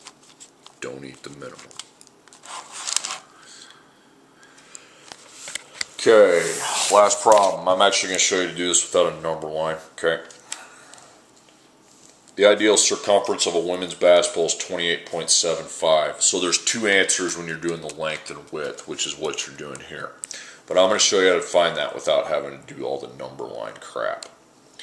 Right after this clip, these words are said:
The ideal circumference of a women's basketball is twenty-eight point seven five inches. The actual circumference may vary from the ideal by at most zero point two five inches.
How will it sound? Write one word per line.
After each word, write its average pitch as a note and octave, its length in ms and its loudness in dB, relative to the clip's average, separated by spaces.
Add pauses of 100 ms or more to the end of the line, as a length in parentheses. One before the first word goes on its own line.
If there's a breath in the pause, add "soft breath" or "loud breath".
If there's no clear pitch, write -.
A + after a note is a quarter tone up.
(760 loud breath)
The G2 120 4
ideal B2+ 320 4
circumference A#2 640 0
of G2 80 -2
a F2+ 80 0
women's G#2 360 -4
basketball F#2+ 500 4
is E2+ 100 0
twenty-eight F#2+ 480 -4
point F2+ 240 -6
seven E2 320 0
five E2+ 360 2
inches. E2 440 -4
The D2+ 120 -2
actual D#2 300 -4
circumference F2+ 800 -2
may E2 120 -4
vary F#2 500 2
from F#2 240 -6
the F2 100 -2
ideal F2+ 720 2
by D#2 160 0
at D2 180 -4
most E2 360 -2
zero E2 260 0
point E2 320 -10
two D#2+ 160 -12
five D#2 340 -2
inches. - 480 -6